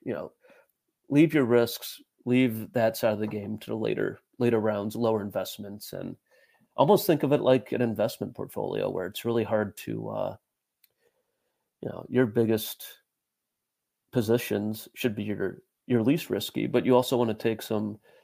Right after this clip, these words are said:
some upside shots with some, uh, some lower cost investments. So, you know, that's, that's sort of how I'm, how I'm thinking about it this year and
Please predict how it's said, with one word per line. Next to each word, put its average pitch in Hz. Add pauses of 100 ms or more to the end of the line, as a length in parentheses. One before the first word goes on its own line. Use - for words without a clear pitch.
(200)
some 110
upside 92
shots 92
with -
some, -
uh, 50 (540)
some 110
lower 101
cost -
investments. -
So, 107 (1160)
you 135
know, 104
that's, - (180)
that's -
sort 127
of 120
how 131
I'm, 107
how 120
I'm 104
thinking -
about -
it -
this -
year 98
and 92